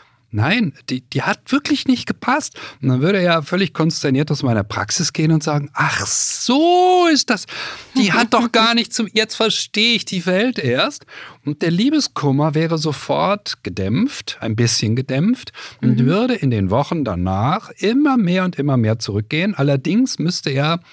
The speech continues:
Speaker 1: wiederkommen. Ein Termin würde nicht reichen. Auch wenn ich das jetzt so zugespitzt habe, dass ich da dreißig <laughs> bis fünfundvierzig Minuten nur brauche. Aber das ist nicht schwer, als Außenstehender zu verstehen, wenn zwei Menschen nach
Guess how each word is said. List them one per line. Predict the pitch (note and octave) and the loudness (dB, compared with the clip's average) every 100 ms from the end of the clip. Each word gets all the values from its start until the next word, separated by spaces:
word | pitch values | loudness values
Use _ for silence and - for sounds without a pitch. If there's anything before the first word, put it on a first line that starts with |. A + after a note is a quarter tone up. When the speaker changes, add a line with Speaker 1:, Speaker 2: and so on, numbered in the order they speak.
| - - - G#2 | -20 -20 -14 -6
Speaker 1:
wiederkommen. | A2+ F#3 G3 - F#3+ C4+ C#4+ - - | -2 0 -2 -2 0 0 -2 -6 -2
Ein | C3 | -2
Termin | C#3+ B2+ C3 B2+ | 0 0 2 0
würde | A#2+ A2+ | 0 0
nicht | G#2 - | 0 -2
reichen. | E2 F#2 - G2 - - - | -6 -6 -8 -10 -10 -20 -12
Auch | G#2+ G#2 | -8 -2
wenn | B2+ | 0
ich | B2 | 0
das | A#2+ | -2
jetzt | B2 G#2+ | -4 -6
so | G#2+ | -8
zugespitzt | - C3+ B2+ - F2+ - | -8 -8 -8 -8 -10 -6
habe, | G2+ G2+ G2+ | -2 0 0
dass | F#2+ G2+ A2 | -2 -6 -8
ich | - | -4
da | G#2 | -4
dreißig | G#2 G2+ G#2+ - - | 0 0 0 -2 -2
<laughs> | |
bis | C4 - | 0 2
fünfundvierzig | A3 F#3+ G#3+ - F3 | 4 4 2 2 -2
Minuten | F3 C3+ C#3 E3 | 2 2 2 2
nur | C#3+ A#2+ | 2 2
brauche. | A2 A#2 B2 C#3+ - - - - | 2 2 0 -6 -10 -12 -12 -4
Aber | C3+ | -2
das | D#3 | 0
ist | F3+ - | -2 -2
nicht | A#3 - | -4 -4
schwer, | - - A#3+ A3+ G#2 B2 | -6 -4 -2 0 -2 -2
als | A#2+ - | -4 -2
Außenstehender | D3 A#3 - B2 G#2+ - A2+ A2 G#2 | 0 0 0 -2 -4 -4 0 0 -2
zu | - | -6
verstehen, | - G#2 - A#2+ A#2+ E3 A#3+ B3+ _ - | -8 -8 -8 -6 -2 0 0 -4 _ -8
wenn | A2+ G#2+ | -6 -4
zwei | G#2 G2 | -2 0
Menschen | G2+ A2 C3+ D3+ - A3+ B3 - - - | 2 4 2 0 -2 -2 -4 -8 -20 -6
nach | A#2 A2+ | -4 -4